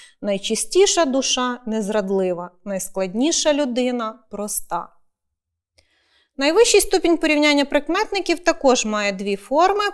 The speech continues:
просту та складену. Проста форма утворюється за допомогою префікса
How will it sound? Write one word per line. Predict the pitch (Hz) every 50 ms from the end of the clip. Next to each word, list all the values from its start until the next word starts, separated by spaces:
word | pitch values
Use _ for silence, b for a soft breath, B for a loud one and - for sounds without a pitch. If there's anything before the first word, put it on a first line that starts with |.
| -
просту | - 240 247 - - - - - 240 240 269 302 320 311 294 - -
та | 240 233 233 233 - -
складену. | - - - - 247 226 202 185 180 175 - - - - - _ _ _ _ _ _ _ _ _ _ _ B B B B B B B B B -
Проста | 370 466 494 480 - - 330 294 294
форма | 294 - 302 302 311 320 320 320 320
утворюється | 311 302 311 330 392 415 427 415 - - 359
за | 320 294
допомогою | 262 233 254 - 262 262 277 311 311 339 339
префікса | 302 - - 254 247 254 247 - 269 - - - 294 277 254